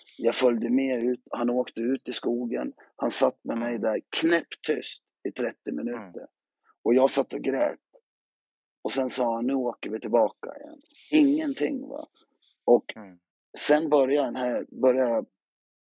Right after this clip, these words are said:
Speaker 1: umgås med den här personen. Och han presenterade Jordan Peterson för mig. En, eh, fantastisk, eh, psykolog.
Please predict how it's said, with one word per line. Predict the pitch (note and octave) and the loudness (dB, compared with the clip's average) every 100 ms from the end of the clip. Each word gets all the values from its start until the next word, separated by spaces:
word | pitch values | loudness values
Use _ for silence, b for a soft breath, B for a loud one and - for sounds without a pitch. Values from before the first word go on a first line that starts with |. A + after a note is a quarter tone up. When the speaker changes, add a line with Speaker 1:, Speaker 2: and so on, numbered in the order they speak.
| _ C3 | _ 4
Speaker 1:
umgås | C3 F#2 C#3 A#2+ - | 4 4 -2 -2 -6
med | G#2+ | -12
den | A2 A2 | -10 -12
här | |
personen. | A2 G#2 G#2+ G2 E2+ - - B B | -8 -6 -6 -8 -12 -16 -20 B B
Och | - | 0
han | A#2+ B2+ | 2 2
presenterade | B2 B2 - A#2 C3 C3 A#2 F#2+ - - - | 0 -4 -4 -6 -4 -2 0 -2 -4 -6 -4
Jordan | A2 A2+ A2 A2 - | -2 0 0 -4 -2
Peterson | D3 C#3 - - - - - | 2 2 0 -12 -10 -12 -14
för | - - | -12 -10
mig. | - - - _ _ _ _ _ _ _ - | -8 -10 -12 _ _ _ _ _ _ _ -8
En, | A2 G#2+ G#2+ G#2 | -4 -2 -2 0
eh, | G#2 G2+ G2 F#2+ - - - - | 2 2 0 -2 -6 -10 -14 -8
fantastisk, | - A2+ A#2+ A#2 - - - - - | -2 0 2 2 0 -6 -8 -8 -6
eh, | E2+ C2+ C2+ - A#1 G#1+ - - - - - | -4 -2 -4 -4 -4 -4 -6 -8 -12 -10 -8
psykolog. | - A#2 - - - - | -2 0 2 2 2 0